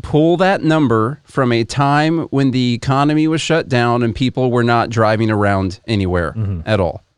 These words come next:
Speaker 1: okay? If we're gonna compare them,
Speaker 2: Can't
Speaker 1: it
Speaker 2: do it from the bottom of the stock market
Speaker 1: Yes,
Speaker 2: to
Speaker 1: that's
Speaker 2: now.
Speaker 1: just like from the bottom of the stock market. And right when, uh, when Biden was coming into office, w-,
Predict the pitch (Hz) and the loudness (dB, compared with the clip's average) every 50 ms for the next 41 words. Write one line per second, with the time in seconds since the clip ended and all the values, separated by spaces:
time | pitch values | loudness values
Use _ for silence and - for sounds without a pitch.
0 | _ - 107 98 - 117 110 110 120 _ _ _ _ _ _ _ _ - - 110 | _ -6 -6 -2 0 0 0 0 -2 _ _ _ _ _ _ _ _ -6 -4 -4
1 | - 110 101 95 120 127 143 151 - 175 175 156 170 175 185 190 190 147 127 113 | -2 -2 -2 0 0 0 0 0 0 0 0 2 2 2 2 2 2 2 2 2
2 | 107 117 139 - _ _ - - 139 143 - 127 156 160 143 - 151 135 123 113 | 2 0 -2 -4 _ _ -2 0 0 2 2 2 2 2 2 2 2 2 2 2
3 | 123 120 131 135 135 147 143 135 - - 147 135 120 - 107 95 87 85 - 120 | 2 2 4 4 4 2 2 0 0 2 2 2 2 2 0 0 0 -2 -2 0
4 | 120 131 131 92 - - - - - - - 123 107 98 82 76 - - 113 101 | 0 2 2 2 0 -4 -10 -12 -6 -2 -2 0 0 0 -2 -4 -10 -12 -12 -6
5 | 98 101 113 143 151 - - 156 151 156 - - 160 156 151 127 139 135 139 139 | -2 0 2 2 2 0 0 0 0 0 0 0 0 0 2 2 2 2 2 2
6 | 135 139 127 127 - - 143 120 120 117 - 110 104 95 - - - _ _ _ | 2 0 0 -2 -2 0 2 2 2 0 0 0 -2 -2 -2 -6 -12 _ _ _
7 | _ - 104 107 110 107 101 104 110 120 131 113 147 147 147 147 143 - - - | _ -4 -2 -2 0 0 0 2 2 2 2 0 0 0 0 0 -2 -2 -6 -8
8 | - 117 113 143 139 135 135 135 127 - 113 110 131 139 139 143 147 147 143 143 | -6 -2 0 0 2 2 2 0 0 -2 -2 0 2 2 2 2 2 0 0 0
9 | 135 - - 139 131 135 135 139 139 - 147 139 123 110 107 104 - 113 107 - | -2 -2 -2 -2 0 0 0 0 0 -2 0 2 2 2 2 2 0 -4 -4 -4
10 | - - - - 107 | -8 -12 -10 -12 -12